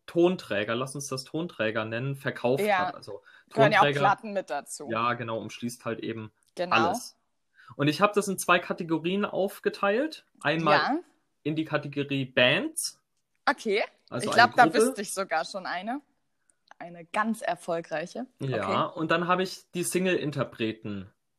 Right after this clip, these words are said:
Speaker 1: genommen. Also ich hab mir das zweimal angeguckt, Bands und Single-Interpreten. Und da wir gerade eben schon über Eminem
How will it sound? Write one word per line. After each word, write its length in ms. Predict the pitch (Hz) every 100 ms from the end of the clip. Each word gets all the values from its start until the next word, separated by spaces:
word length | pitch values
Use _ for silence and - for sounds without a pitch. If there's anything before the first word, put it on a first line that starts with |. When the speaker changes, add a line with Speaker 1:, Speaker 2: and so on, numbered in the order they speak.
| _ -
Speaker 1:
genommen. 360 | 120 113 104
Also 180 | - 107
ich 100 | 104
hab 220 | 123 -
mir 100 | 117
das 320 | 107 110 - -
zweimal 360 | - 117 117
angeguckt, 500 | 73 113 107 - -
Bands 240 | 113 117 131
und 160 | 104
Single-Interpreten. 800 | - 127 120 117 120 - 131 135
Und 160 | 131 127
da 160 | 131
wir 280 | 135 131 127 - - - -
gerade 180 | 139 131
eben 200 | 139 139
schon 180 | 135 127
über 220 | 120 -
Eminem 540 | 175 208 190 190 185